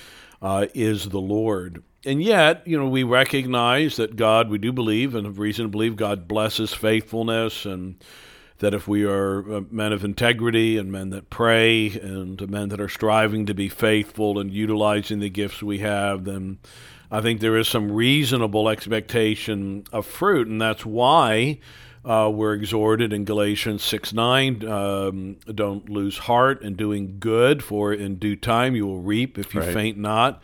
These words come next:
Speaker 2: Right.
Speaker 1: That's given to people who are discouraged because they're not seeing fruit. Uh, that's the whole background of that. You're being faithful, you're doing what you ought to do, you're doing good,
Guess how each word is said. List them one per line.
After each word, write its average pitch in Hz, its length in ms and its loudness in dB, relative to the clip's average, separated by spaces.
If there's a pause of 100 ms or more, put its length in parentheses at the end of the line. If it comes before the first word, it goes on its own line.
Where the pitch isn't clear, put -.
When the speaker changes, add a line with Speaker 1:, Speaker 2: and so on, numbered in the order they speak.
Speaker 2:
Right. 95 240 2 (100)
Speaker 1:
That's 120 280 0
given 123 260 2
to 117 80 0
people 117 480 0
who 113 240 2
are 110 240 2
discouraged 107 800 2
because 104 500 4
they're 110 120 -4
not 110 180 -4
seeing 175 260 0
fruit. 92 320 -2 (160)
Uh, 101 160 -4
that's 107 260 0
the 107 120 -2
whole 101 400 0
background 104 840 -2
of 117 240 0
that. 101 220 0
You're 101 80 -6
being 107 180 -2
faithful, 139 500 2
you're 120 60 2
doing 110 220 -2
what 107 140 -4
you 117 60 2
ought 117 100 4
to 117 80 0
do, 117 100 0
you're 110 180 2
doing 104 300 -2
good, 110 400 2